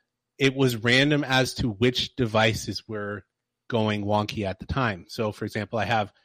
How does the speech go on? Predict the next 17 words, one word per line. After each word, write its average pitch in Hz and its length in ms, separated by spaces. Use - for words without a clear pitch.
door 143 180
sensors 127 480
and 117 100
I've 110 140
got 107 160
motion 120 320
sensors. 95 460
I 147 100
walk 135 340
into 131 100
my 123 140
kitchen, 160 340
the 175 60
lights 190 260
come 113 140
on, 92 180
and, 90 180